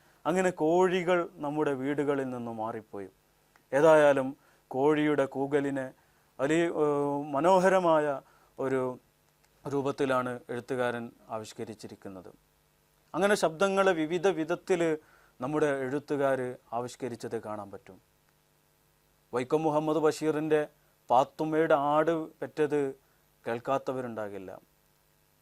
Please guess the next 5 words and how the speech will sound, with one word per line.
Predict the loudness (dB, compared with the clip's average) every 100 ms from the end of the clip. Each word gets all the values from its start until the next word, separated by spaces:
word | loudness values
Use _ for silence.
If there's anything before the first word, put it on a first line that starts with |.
| _ _ _
ബഷീർ | -10 -6 -4 -4 -6 _ _ _ _ -18 -10
ഡും | -8 -8 -10 _ _ _ _ _ -6
എന്ന | 0 2
ഒരു | 2 0 -4 _ _ _ _ _ _ _ _ -2
വാക്കുപയോഗിച്ചപ്പം | 4 4 4 0 2 4 4 2 -4 -6 -8